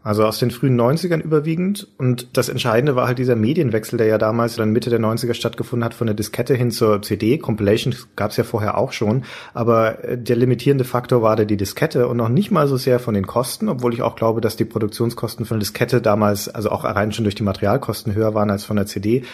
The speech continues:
aber überwiegend durchs Gewicht, weil so eine Packung, wo du dann mehr als, sagen wir mal, zwölf Disketten reingepackt hast, die war erstens schwer und zweitens hat sie auch an Volumen her das ganz schön unhandlich gemacht. Du konntest also nicht so ohne weiteres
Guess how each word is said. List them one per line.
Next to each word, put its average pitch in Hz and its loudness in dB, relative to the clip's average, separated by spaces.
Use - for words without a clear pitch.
aber 117 0
überwiegend 123 0
durchs 107 -2
Gewicht, 107 -2
weil 120 4
so 120 2
eine 113 4
Packung, 120 0
wo 117 2
du 117 2
dann 110 2
mehr 113 2
als, 110 -4
sagen 113 -2
wir 113 0
mal, 104 2
zwölf 123 2
Disketten - -6
reingepackt 98 -2
hast, 123 -4
die 107 0
war 107 2
erstens 107 -4
schwer 139 0
und 131 -2
zweitens 110 -2
hat 110 -4
sie - -8
auch - -8
an 101 -4
Volumen 120 4
her 98 2
das 92 -4
ganz 98 -4
schön 104 0
unhandlich 117 0
gemacht. 90 -4
Du 107 -8
konntest 139 0
also 117 2
nicht 117 0
so 123 -2
ohne 117 2
weiteres 107 0